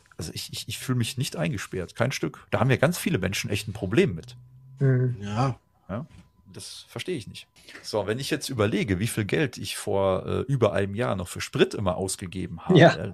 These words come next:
Speaker 1: das waren, keine Ahnung, also ich würd mal schätzen, so irgendwas zwischen hundert,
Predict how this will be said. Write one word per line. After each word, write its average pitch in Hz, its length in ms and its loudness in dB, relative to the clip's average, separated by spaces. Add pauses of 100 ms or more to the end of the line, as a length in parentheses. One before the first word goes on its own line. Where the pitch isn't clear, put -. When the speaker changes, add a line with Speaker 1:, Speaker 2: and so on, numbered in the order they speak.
Speaker 1:
das - 160 -2
waren, 113 320 8 (480)
keine 107 340 0
Ahnung, 110 300 0
also 92 120 -4
ich 98 140 -8
würd 120 140 -4
mal 101 100 0
schätzen, 117 380 0
so 101 100 -4
irgendwas 110 320 -2
zwischen 104 380 -6
hundert, 120 520 2